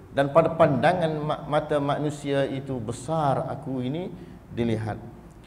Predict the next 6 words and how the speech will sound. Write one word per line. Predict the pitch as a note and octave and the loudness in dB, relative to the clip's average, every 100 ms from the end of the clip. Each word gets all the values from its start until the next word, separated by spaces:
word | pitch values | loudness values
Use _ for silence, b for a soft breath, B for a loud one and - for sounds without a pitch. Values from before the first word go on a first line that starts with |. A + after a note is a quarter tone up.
| B B B B B - | B B B B B 6
Yang | F3+ G3 A3 | 8 8 6
keempat, | A#3 A#3 A3+ | 8 10 10
melihat | F#3+ F#3 F3+ F3+ F#3 G3+ F#3 - | 10 8 10 10 8 8 8 6
keaiban | E3+ C#3 E3 D#3 D#3+ D#3 | 4 6 4 6 6 4
orang | D3 C#3 C3 C3 | 2 2 2 2
lain. | B2+ B2 | 2 0